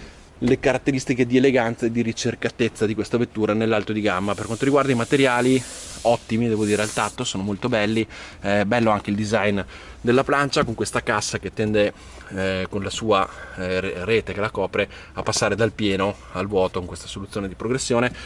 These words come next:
eh, mentre nella zona centrale appunto troviamo altra pelle con cucitura tono su tono, mentre nella parte bassa anche qui direi i materiali non sono,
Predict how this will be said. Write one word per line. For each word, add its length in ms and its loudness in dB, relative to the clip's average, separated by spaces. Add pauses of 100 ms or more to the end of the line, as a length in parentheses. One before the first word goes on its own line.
(220)
eh, 200 4
mentre 300 4
nella 160 0
zona 160 2
centrale 400 -2
appunto 240 -6
troviamo 320 -2
altra 260 -4
pelle 300 0
con 100 -8
cucitura 440 -2 (420)
tono 180 4
su 140 -2
tono, 280 4
mentre 200 0
nella 160 0
parte 240 -2
bassa 260 -2
anche 140 -8
qui 160 -4
direi 240 6
i 20 2
materiali 480 2
non 160 -4
sono, 540 4